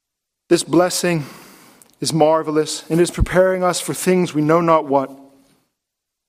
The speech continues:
Lord, we pray, Lord, that we would not be like Jacob. We would not be deceivers, but Lord, we know we are.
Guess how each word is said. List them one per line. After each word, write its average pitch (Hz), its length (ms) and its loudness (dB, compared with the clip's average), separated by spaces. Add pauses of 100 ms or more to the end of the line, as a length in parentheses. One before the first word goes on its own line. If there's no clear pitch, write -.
(160)
Lord, 170 200 2
we 156 80 0
pray, 160 580 0 (1040)
Lord, 175 320 2
that 143 140 0
we 180 120 0
would 175 180 0
not 170 220 0
be 165 140 2
like 143 220 -2
Jacob. 135 480 -4 (1400)
We 151 120 -2
would 165 100 2
not 165 220 0
be 156 140 -2
deceivers, 127 720 -4
but 143 140 -4
Lord, 151 220 2
we 147 80 -4
know 147 200 2
we 131 160 -2
are. 123 360 -2